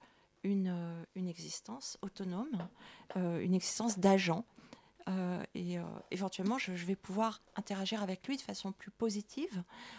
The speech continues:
en ayant cette attitude d'attribution, euh, parce que du coup, je vais prendre soin de lui. Euh, et c'est plus intéressant de prendre soin des, des objets,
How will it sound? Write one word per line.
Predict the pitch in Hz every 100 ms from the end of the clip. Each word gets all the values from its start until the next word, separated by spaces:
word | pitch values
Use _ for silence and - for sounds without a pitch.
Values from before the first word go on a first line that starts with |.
| - -
en | 208
ayant | 208 220 226
cette | 233 -
attitude | 170 - - - 277 185 175 _ - - - -
d'attribution, | 196 - - 196 196 - - 214 214 214 -
euh, | 180 175 175 170 175 - - - - - - -
parce | - 185 -
que | - 190 185 175 _ _ - - - _ _ _
du | - 170
coup, | 226
je | 302
vais | 349
prendre | - 226
soin | - -
de | 208
lui. | 175 175 _ - - - - - 202
Euh, | 190 185
et | 175
c'est | -
plus | - 294
intéressant | 294 285 262 240 - 233 226
de | 190
prendre | - 220
soin | - - 220 214
des, | 196 175 175
des | 180 180
objets, | 185 185 208 269